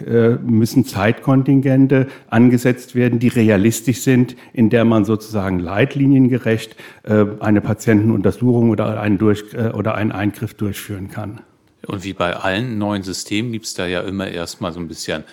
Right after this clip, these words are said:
Speaker 2: Diskussionen drum und da werden die Vor- und Nachteile abgewogen und ein, ähm, ja, ich glaub, ein Vorurteil bei diesem Personalbemessungssystem war, dass man sagt, damit werden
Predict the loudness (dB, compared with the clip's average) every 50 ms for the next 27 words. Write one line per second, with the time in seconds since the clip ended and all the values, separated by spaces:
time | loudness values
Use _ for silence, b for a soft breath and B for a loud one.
0 | b b b b b -14 -14 -12 -12 -12 -12 -12 -10 -6 -2 0 0 2 2 0
1 | 0 -2 -2 -2 -2 -2 -2 -4 -6 -6 -6 -6 -6 -6 -8 -8 -4 -4 -4 -4
2 | -4 -8 -10 -14 -10 -8 -8 -8 -6 -6 -6 -6 -6 -6 -12 -12 -10 -8 -8 -8
3 | -8 -8 -10 -14 _ _ -10 -8 -6 -4 -4 -4 -4 -6 -8 -8 -10 -12 -12 B
4 | B B B B B B B -6 -4 -2 -2 -2 -2 -2 -2 -4 -6 b b b
5 | b _ -8 -4 -2 -2 0 -2 -2 -4 -6 -6 -8 -10 -14 -10 -8 -4 -2 -2
6 | -2 -4 -6 -14 -20 -20 _ _ -12 -12 -10 -10 -14 -14 -14 -16 -4 -2 0 0
7 | 0 0 -4 -6 -6 -6 -4 -4 -4 -4 -6 -8 -14 -10 -8 -6 -6 -6 -8 -12
8 | -12 -12 -10 -12 -10 -8 -8 -8 -8 -8 -10 -8 -8 -8 -8 -8 -10 -12 -14 -14
9 | -16 -16 -16 -18 -16 -16 -14 -12 -10 -10 -10 -8 -6 -8 -8 B B B B _
10 | -10 -8 -6 -4 -6 -6 B B B B -10 -8 -8 -8 -6 -6 -6 -6 -6 -6
11 | -8